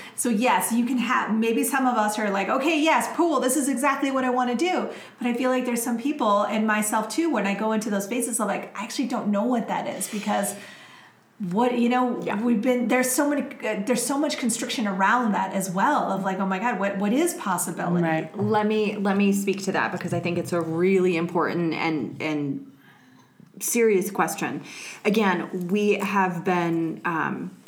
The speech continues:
Speaker 2: squashed so many times in our beliefs of what it is that we want, that so many, like, a sentence that I was told that resonates so highly with me is,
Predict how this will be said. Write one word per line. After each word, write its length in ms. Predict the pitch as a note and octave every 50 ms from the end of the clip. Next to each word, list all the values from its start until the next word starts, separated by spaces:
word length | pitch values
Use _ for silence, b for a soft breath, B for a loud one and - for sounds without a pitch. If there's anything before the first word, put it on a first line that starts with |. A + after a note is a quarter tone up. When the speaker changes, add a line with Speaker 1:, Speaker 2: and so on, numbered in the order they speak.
| - _ _ _ _ - - B B B B B B B2+ B2 B2 B B B B B - - _ - - _ _ _ _ _ - - _ _ _ _ - - _ _ _ _ _ b b b b b b b b b -
Speaker 2:
squashed 840 | - - - - G#3+ F#3+ E3+ D#3 G#2+ - - - - - - - - - -
so 200 | G3 - - G3+
many 180 | F#3+ F#3 F3 E3+
times 580 | E3 F3 F3 E3+ E3 D#3+ D#3+ E3 E3 E3 D#3+ -
in 320 | - - E3+ D#3+ D#3+ D#3+ D#3+
our 220 | E3 E3 D#3 D#3+ D#3+
beliefs 340 | E3+ E3 D#3+ D#3 D#3+ D#3+
of 140 | - E3 D3+
what 160 | D#3+ E3 D#3+
it 80 | D3+ D3+
is 120 | D3+ D3+
that 120 | - D#3 D3
we 100 | D#3+ D#3+
want, 420 | D3+ D#3+ E3 D#3+ D3+ D3 - -
that 240 | - D#3+ - - -
so 220 | - - G#3 G3
many, 220 | F#3 F#3+ F3+ E3 D3
like, 220 | E3 E3 E3 - - -
a 60 | E3
sentence 460 | F3 - - F#3 F#3+ G3 G#3 G3+ G3 G3
that 100 | G3 F3
I 80 | E3+ E3
was 160 | E3 E3 -
told 500 | - - E3+ E3 D#3+ D#3+ D#3+ D#3 - - - - - -
that 280 | - E3+ D#3+ - - -
resonates 460 | D#3+ F3 E3+ E3+ F3 E3+ D#3 C#3+ -
so 140 | - - E3
highly 280 | D3 D#3+ D#3+ E3 E3 D#3+
with 160 | D#3 D3+ D3+
me 280 | D#3+ D3+ D3 C#3+ C#3+ B B B B B B B B -
is, 260 | F#3 F3 D#3+ C3+